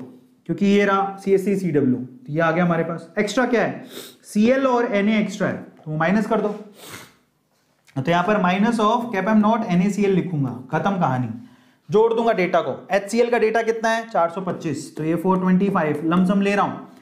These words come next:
नीचे वाले का data कितना है, नाइंटी वन, तो उसमें minus क्या करोगे, वन ट्वेंटी सिक्स। खत्म हो गई कहानी। बताओ इससे आसान कुछ मिलेगा क्या, इससे आसान कुछ मिलेगा नहीं, यही answer है इसका, यही answer है। और सबसे आसान बच्चों के जैसे सवाल इसी में से आते हैं और कहीं से नहीं आते,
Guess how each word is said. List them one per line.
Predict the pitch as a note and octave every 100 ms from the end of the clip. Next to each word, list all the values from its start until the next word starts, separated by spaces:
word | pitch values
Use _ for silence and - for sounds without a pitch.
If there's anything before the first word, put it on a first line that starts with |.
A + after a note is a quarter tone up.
| _ _ _ F3+
नीचे | G#3 A3+
वाले | B3 A#3+
का | A#3+
data | A3+ A3+
कितना | A3 A3
है, | A3 A3+
नाइंटी | G3+ F3+ F#3 F#3+
वन, | D3
तो | A2 - D#3
उसमें | F3+
minus | F#3 G#3 A3
क्या | A3+
करोगे, | G#3+ A3 A3 A#3 A3+
वन | F#3+
ट्वेंटी | F#3 F#3+ F#3 F#3
सिक्स। | E3+ - G3+
खत्म | G3 A#3+
हो | A#3
गई | A#3 A#3+
कहानी। | A3 G#3+ G#3
बताओ | F#3+ G3 F#3+ F3
इससे | F3+ - A#3
आसान | A3 G#3 G#3+
कुछ | A3+
मिलेगा | G#3+ G#3+ A#3+ A3+ - - - _ _ _ _ G#3+
क्या, | G#3+ B3
इससे | B3+ A#3+ B3
आसान | A#3+ A#3+ A#3 A#3
कुछ | B3
मिलेगा | A3+ A3+ A#3 G#3+
नहीं, | E3 F3 A3 D#3+
यही | E3+ A3+ B3
answer | G#3+ - G#3+
है | D#3+
इसका, | C#3+ A#2+ G#2+ - _ _ _ -
यही | F3+ A#3+
answer | A3 G3 F#3+
है। | B2+ F#2+ - - - G3
और |
सबसे | F#3+ B3 B3 C#4+
आसान | C#4 B3 B3 B3 A3+
बच्चों | A3 B3+ A#3+
के |
जैसे | A#3 A3+ A3
सवाल | A3 G#3+ A3
इसी | G#3 A#3
में | A3
से | A3
आते | F#3+ F3+
हैं | G#3+
और | G#3 G3+
कहीं | F#3+ F#3+
से | F#3+
नहीं | E3+ D#3
आते, | C3+ A#2+